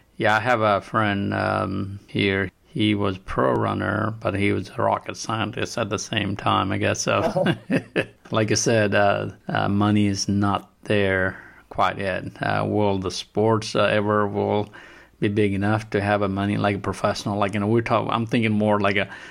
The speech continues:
Speaker 1: professional football player, basketball player. You know, I don't think we'll ever get to that stage, don't you think?
Speaker 2: No, I mean, you know, the, the money is actually there, and, you know, th-, there are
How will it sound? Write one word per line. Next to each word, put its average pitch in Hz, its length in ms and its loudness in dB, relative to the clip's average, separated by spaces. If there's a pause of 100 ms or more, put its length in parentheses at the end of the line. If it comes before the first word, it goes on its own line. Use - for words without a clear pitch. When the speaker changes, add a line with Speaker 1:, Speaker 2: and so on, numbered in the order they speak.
(220)
Speaker 1:
professional 113 440 -2
football 104 460 0
player, 95 320 -2
basketball - 640 -4
player. 98 240 0
You 98 80 0
know, 98 180 -4
I 107 60 0
don't 113 160 0
think 110 220 -2
we'll 98 180 -2
ever 95 220 0
get 90 240 -6
to 95 80 -6
that 90 220 -4
stage, 92 360 -6 (220)
don't 104 180 -4
you 104 60 -2
think? 110 340 -6 (280)
Speaker 2:
No, 160 520 2
I 170 60 -2
mean, 196 320 0
you 185 140 2
know, 165 60 4
the, 160 380 -4
the 139 160 -8
money 208 360 0
is 156 120 2
actually 151 380 0
there, 160 340 4
and, 135 220 -8
you 151 80 -6
know, 143 340 0 (1200)
th-, 143 140 -4
there 156 220 4
are 170 100 6